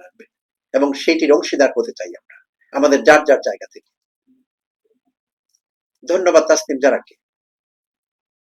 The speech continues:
এইবার কথা বলবো নাহিদ ইসলাম সম্পর্কে। নাহিদ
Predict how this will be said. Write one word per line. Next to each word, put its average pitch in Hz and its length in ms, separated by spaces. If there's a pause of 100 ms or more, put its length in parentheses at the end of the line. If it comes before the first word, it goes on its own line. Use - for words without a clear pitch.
(360)
এইবার 185 320
কথা 180 220
বলবো 175 160 (100)
নাহিদ 196 240
ইসলাম 147 200 (100)
সম্পর্কে। - 360 (1200)
নাহিদ 185 260